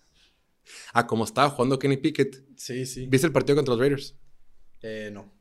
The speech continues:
Speaker 1: ¿Viste la última serie
Speaker 2: Vi la
Speaker 1: ofensiva?
Speaker 2: última serie ofensiva nomás.
Speaker 1: Sí, yo lo comentaba. La verdad es que Kenny Pickett no jugó bien ese partido. Cometió errores, voló jugadores, se to-, se tomó malas decisiones, se quedaba mucho tiempo con el balón, corrió y demás. Pero cuando el equipo necesitaba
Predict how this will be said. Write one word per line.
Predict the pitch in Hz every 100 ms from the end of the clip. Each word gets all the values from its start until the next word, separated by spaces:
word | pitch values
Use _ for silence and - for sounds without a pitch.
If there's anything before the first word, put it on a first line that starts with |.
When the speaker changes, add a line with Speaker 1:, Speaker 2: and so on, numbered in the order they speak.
| _ _ - - -
Speaker 1:
¿Viste | 110 120 120
la | 107
última | 110
serie | 104 104
Speaker 2:
Vi | 127
la |
Speaker 1:
ofensiva? | 123 117
Speaker 2:
última | 120 120
serie | 113 110
ofensiva | 113 107 110
nomás. | 104 104 - _ _ _ _ _
Speaker 1:
Sí, | - 131
yo | 139
lo | 165
comentaba. | 170 135 117 143
La | 127
verdad | 123
es |
que | 160
Kenny | 180
Pickett | 143 175 156
no | 151
jugó | 151 170
bien | 156 147
ese | 143
partido. | 113 - 113 104
Cometió | 107 110
errores, | 160 190 196 196 190 160
voló | 135 123
jugadores, | 123 123 147 175 175 170 160 127 -
se | - 123 - _ -
to-, | 127 -
se | 123 117 110 - _
tomó | 120 120
malas | 127 123
decisiones, | 110 113 151 156 143 147 _ -
se | 123
quedaba | 117
mucho | 120 120
tiempo | 123 117
con | 110
el |
balón, | 127 160 165 156
corrió | 123 123
y | 131
demás. | 139 196 - - - - - - _ _
Pero | 131 127
cuando | 131 127
el |
equipo | 127 147 139
necesitaba | 180 - 123 131 117 110